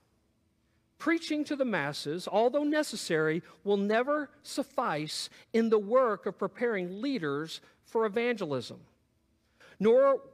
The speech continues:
can occasional prayer meetings or training classes for Christian workers to do this job. No, individual women and men are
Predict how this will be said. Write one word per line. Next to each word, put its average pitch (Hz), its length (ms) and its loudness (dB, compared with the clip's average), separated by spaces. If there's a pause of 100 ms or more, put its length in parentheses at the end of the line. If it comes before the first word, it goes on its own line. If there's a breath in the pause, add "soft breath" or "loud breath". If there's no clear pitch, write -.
can 220 380 0
occasional 165 560 -4
prayer 202 340 0
meetings 302 580 -4 (540 soft breath)
or 180 140 2
training 196 480 -2
classes 202 640 -4
for 196 140 -6
Christian 214 500 -6
workers 196 440 -4
to 185 100 -8
do 185 120 -6
this 190 200 -6
job. 170 500 -4 (540 soft breath)
No, 208 180 2 (120)
individual 311 840 0
women 285 480 0
and 247 220 0
men 156 340 0 (320 soft breath)
are 196 460 2